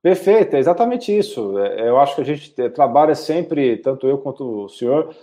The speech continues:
nós trabalhamos sempre na multidisciplinaridade, né? Então, eu sempre recomendo: olha, contrata um personal trainer pra te acompanhar no mínimo uma vez por semana,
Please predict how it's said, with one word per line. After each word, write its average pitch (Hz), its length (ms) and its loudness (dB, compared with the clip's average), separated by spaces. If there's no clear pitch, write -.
nós 127 120 -4
trabalhamos 160 340 2
sempre 208 640 6
na 190 140 6
multidisciplinaridade, 170 1400 2
né? 101 580 -8
Então, 123 540 -2
eu 143 160 -2
sempre 175 260 -2
recomendo: 175 320 2
olha, 139 260 8
contrata 160 640 2
um 151 60 -8
personal 151 480 -4
trainer 143 680 -4
pra 127 120 -2
te - 100 -4
acompanhar 143 500 0
no 170 140 6
mínimo 185 580 4
uma 156 140 2
vez 147 180 0
por - 80 -16
semana, 143 680 -4